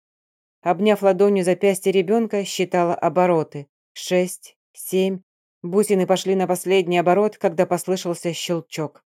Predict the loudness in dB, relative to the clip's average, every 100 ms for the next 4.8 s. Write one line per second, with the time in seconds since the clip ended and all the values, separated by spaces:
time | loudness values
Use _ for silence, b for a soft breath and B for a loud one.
0 | _ _ _ -4 0 0 0 -4 2 2
1 | 2 -2 -8 -8 -14 _ _ _ _ -4
2 | -2 2 4 4 4 2 0 0 2 2
3 | 0 -2 -2 -4 -4 0 2 2 2 2
4 | 2 -2 -2 -4 -2 -2 -2